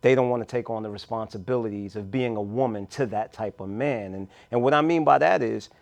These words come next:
same way that a man's job is to protect his woman, a woman's job is to protect her man.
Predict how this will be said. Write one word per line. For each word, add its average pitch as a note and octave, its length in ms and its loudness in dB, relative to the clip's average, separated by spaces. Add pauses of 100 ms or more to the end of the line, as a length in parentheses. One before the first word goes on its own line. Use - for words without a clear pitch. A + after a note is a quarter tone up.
(140)
same F3 340 6
way F#3+ 140 6
that D#3 140 0
a B2 40 2
man's C3+ 380 2
job C3 240 2
is B2+ 100 -4
to A2 80 -10
protect B2+ 380 -6
his A#2+ 140 -4
woman, C#3 280 -4
a A#2+ 40 -6
woman's B2 320 -2
job A#2+ 240 2
is A2+ 80 -10
to A#2 100 -14
protect A2 420 -8
her A2 120 -6
man. C#3 320 -6